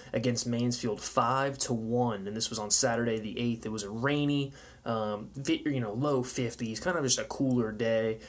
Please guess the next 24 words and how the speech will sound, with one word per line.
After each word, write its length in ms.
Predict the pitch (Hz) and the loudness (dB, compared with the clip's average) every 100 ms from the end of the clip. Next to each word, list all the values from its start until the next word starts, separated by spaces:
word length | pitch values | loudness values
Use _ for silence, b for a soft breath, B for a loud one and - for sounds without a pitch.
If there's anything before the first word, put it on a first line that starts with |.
| B - | B -6
Uh, 280 | 117 107 107 | -2 0 2
they, 240 | 123 - | 2 2
they 140 | 101 | 0
dropped 220 | 123 127 127 | 0 0 0
a 40 | |
five 380 | 131 135 135 123 | 4 4 4 2
one, 520 | 123 127 127 127 127 | 4 4 6 4 2
pretty 260 | - 208 196 | 2 2 4
closely 400 | 170 156 156 147 | 2 2 2 0
contested 640 | 139 127 143 135 127 117 | -2 2 2 4 2 0
game. 440 | 120 123 135 135 135 B B | 2 2 2 0 -4 B B
Um, 280 | - - 110 - - | -2 -2 -4 -8 -2
after 320 | 123 123 127 | -2 0 0
the 100 | 123 | 0
first 300 | 123 143 131 | 2 2 4
inning, 180 | 135 127 | 2 2
it 40 | |
was 120 | 117 | 2
tied 340 | - 131 120 113 | 2 2 2 2
one 340 | 120 120 117 | 2 2 0
one, 380 | 110 123 135 139 B B - | 0 2 2 0 B B -4
and 120 | 120 | 0
then 120 | 120 | 2
Mansfield 720 | 120 135 135 131 123 120 - | 4 2 2 2 0 0 -4